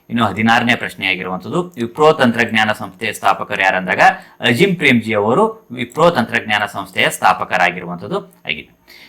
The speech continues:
ಇನ್ನು ಮೂರನೇ ಮೇನ್ನಲ್ಲಿನ ಪ್ರಶ್ನೆಗಳನ್ನು ನೋಡಿದಾಗ ಇಲ್ಲಿ ಎರಡು ಅಂಕದ ಪ್ರಶ್ನೆಗಳಾಗಿರುವಂಥದ್ದು, ಟೋಟಲ್ ಆಗಿ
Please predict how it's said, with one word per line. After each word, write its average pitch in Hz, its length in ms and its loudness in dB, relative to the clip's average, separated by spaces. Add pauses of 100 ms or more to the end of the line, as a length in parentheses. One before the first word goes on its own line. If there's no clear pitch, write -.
ಇನ್ನು 185 160 4
ಮೂರನೇ 170 400 8
ಮೇನ್ನಲ್ಲಿನ 143 520 4
ಪ್ರಶ್ನೆಗಳನ್ನು 101 580 -2
ನೋಡಿದಾಗ 92 320 -2 (580)
ಇಲ್ಲಿ 120 420 0
ಎರಡು 151 840 0
ಅಂಕದ 117 280 0
ಪ್ರಶ್ನೆಗಳಾಗಿರುವಂಥದ್ದು, 107 960 0
ಟೋಟಲ್ 107 340 -2
ಆಗಿ 180 340 0